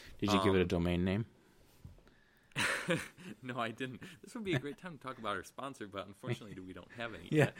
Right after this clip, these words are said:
Speaker 1: yeah. If we had a sponsor, this would be a great transition. If you, uh, if you're listening to this and you work for domain dot com, <laughs> you could,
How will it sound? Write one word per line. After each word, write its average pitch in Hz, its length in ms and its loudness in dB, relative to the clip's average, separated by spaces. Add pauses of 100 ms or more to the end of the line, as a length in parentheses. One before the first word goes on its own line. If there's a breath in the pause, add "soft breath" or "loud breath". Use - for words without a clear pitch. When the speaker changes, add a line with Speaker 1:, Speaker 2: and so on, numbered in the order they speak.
(200)
Speaker 1:
yeah. 147 120 2
If 143 200 0
we 160 80 8
had 190 100 4
a - 40 2
sponsor, 139 500 4
this 123 200 2
would 120 120 2
be 101 140 4
a 95 80 4
great 117 340 6
transition. 139 800 6 (1000 loud breath)
If - 180 0
you, 131 220 6
uh, 107 100 10
if 98 160 6
you're 147 120 6
listening 107 320 4
to 76 60 0
this 82 220 2
and 82 80 0
you 76 100 2
work 92 160 2
for 85 120 2
domain 80 320 0
dot 80 220 0
com, 107 360 2
<laughs> - 20 0
you 131 380 10
could, - 440 2